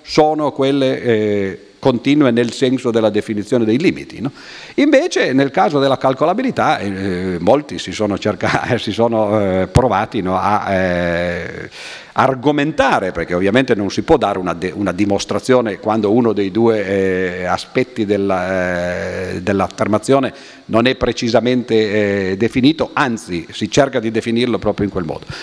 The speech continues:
Però se uno vuole argomentare il fatto che la definizione di Turing di calcolabilità è quella corretta,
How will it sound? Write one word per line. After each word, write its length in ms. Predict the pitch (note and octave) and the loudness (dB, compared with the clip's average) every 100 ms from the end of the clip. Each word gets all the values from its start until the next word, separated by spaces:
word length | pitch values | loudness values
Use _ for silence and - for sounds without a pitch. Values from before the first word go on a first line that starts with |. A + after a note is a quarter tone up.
| - - | -8 0
Però 160 | C4 | 2
se 140 | - A#4+ | 4 4
uno 260 | F#4 D4 | 4 4
vuole 220 | F#3+ G#3+ | 4 4
argomentare 840 | D#3+ C#3+ C#3+ F3 E3 E3 C3+ F2+ F2 | 4 2 2 2 2 2 2 2 -4
il 100 | F#2 | -2
fatto 340 | - D3+ - | 2 2 0
che 120 | G2+ C3 | 0 2
la 100 | A#2+ | 2
definizione 500 | A#2 C3+ B2+ A3+ G3 | 0 -2 0 2 2
di 120 | D3 | 2
Turing 380 | G#3+ D#3+ G#2+ G2 | 4 4 4 2
di 220 | D3+ - | -2 0
calcolabilità 920 | E3+ F3+ - E3 D3 D3 C#3 D3+ F2 | -2 0 2 2 2 0 2 0 0
è 280 | C3 D3+ - | 0 0 0
quella 280 | C3+ C#3 G2 | 0 0 0
corretta, 540 | - C3+ G2 F#2 F#3+ | 0 0 0 -2 -6